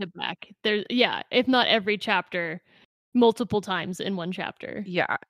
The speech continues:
Speaker 2: I mean, it's not taking you very long to get through this book. It's not a difficult read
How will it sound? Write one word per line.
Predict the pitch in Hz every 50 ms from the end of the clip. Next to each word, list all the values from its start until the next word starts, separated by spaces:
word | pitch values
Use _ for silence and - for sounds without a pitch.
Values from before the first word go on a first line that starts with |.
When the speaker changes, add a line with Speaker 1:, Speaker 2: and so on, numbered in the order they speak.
| _
Speaker 2:
I | - 196
mean, | 208 214 208
it's | 190 196 -
not | 220 226 208 202
taking | - 170 143 - - 156
you | 147 139
very | 143 135 139 151
long | - - 92 - 80 -
to | - - -
get | - 156 -
through | - - 175 165 -
this | - 185 - _
book. | - - - -
It's | - - -
not | 190 180 165 151
a |
difficult | 151 156 147 - - - - - - -
read | - - - -